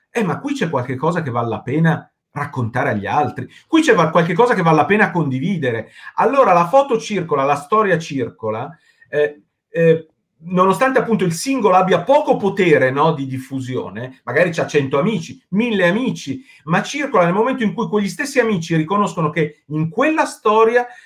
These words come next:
c'è qualcosa che vale la pena di essere raccontato e in questo senso diffuso ad altri. La seconda cosa che ti vorrei dire è questa. È vero che appunto, eh, i social media, in particolare appunto costruendo, no, delle, delle, nei social media si dice che funzionano per bolle, no?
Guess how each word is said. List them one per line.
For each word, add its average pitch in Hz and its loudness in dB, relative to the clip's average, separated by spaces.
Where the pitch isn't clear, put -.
c'è - 0
qualcosa 262 4
che 185 0
vale 196 2
la 175 2
pena 247 -2
di 180 -4
essere 147 -2
raccontato 160 -2
e 123 -10
in 117 -6
questo 131 -6
senso 143 -6
diffuso 131 -6
ad 113 -2
altri. 101 -8
La 160 4
seconda 247 4
cosa 220 4
che 175 -4
ti 170 -2
vorrei 170 4
dire 214 4
è 214 0
questa. - -4
È 135 -4
vero 190 4
che - -4
appunto, 147 -4
eh, 123 -2
i 131 -18
social 139 -2
media, 175 -2
in 139 -2
particolare 139 -2
appunto 139 -6
costruendo, 151 2
no, 151 2
delle, 135 -2
delle, 123 -6
nei 123 -10
social 139 -4
media 156 4
si - -12
dice 143 -8
che 143 -6
funzionano 143 0
per 135 0
bolle, 120 0
no? 135 -4